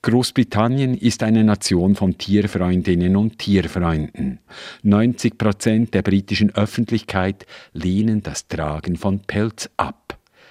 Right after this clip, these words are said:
Gleichzeitig unterstützt eine Mehrheit der Britinnen und Briten den Erhalt der Monarchie. Um zur royalen Prachtentfaltung, welche die britischen Untertanen regelmäßig über die wachsenden Zumutungen des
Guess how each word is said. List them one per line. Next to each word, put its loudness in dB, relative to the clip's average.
Gleichzeitig 0
unterstützt 0
eine 0
Mehrheit -2
der 0
Britinnen 2
und 0
Briten -4
den 2
Erhalt -4
der 0
Monarchie. 0
Um 2
zur -2
royalen 0
Prachtentfaltung, 0
welche -6
die -8
britischen -2
Untertanen 0
regelmäßig 0
über -2
die -2
wachsenden 0
Zumutungen 2
des -2